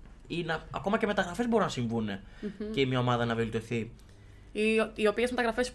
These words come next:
Speaker 2: πλέον πρέπει να γίνουν μόνο από παίκτες
Speaker 1: Οι
Speaker 2: οι
Speaker 1: οποίοι
Speaker 2: οποίοι
Speaker 1: δεν
Speaker 2: δεν αγωνίζονται στην Ευρωλίγκα. Έχει κλείσει δηλαδή το παράθυρο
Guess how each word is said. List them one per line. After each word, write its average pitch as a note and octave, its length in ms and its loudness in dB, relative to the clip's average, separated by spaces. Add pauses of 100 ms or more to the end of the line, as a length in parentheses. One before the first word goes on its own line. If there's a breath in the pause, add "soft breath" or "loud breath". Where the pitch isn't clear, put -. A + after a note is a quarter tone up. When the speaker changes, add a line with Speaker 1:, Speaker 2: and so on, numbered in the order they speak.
(100)
Speaker 2:
πλέον A3+ 460 6
πρέπει B3 220 0
να B3+ 120 2
γίνουν A#3+ 400 0
μόνο B3+ 260 2
από A#3 180 -2
παίκτες A3+ 460 0
Speaker 1:
Οι D4 100 0
Speaker 2:
οι G3 40 6
Speaker 1:
οποίοι G#3+ 160 6
Speaker 2:
οποίοι A3+ 140 8
Speaker 1:
δεν C#4 200 4
Speaker 2:
δεν C#4 200 4
αγωνίζονται C4 400 2
στην C4+ 120 -2
Ευρωλίγκα. A#3 360 4
Έχει A3 200 0
κλείσει A3 400 -2
δηλαδή F#3 220 0
το F#3 80 0
παράθυρο F3+ 440 0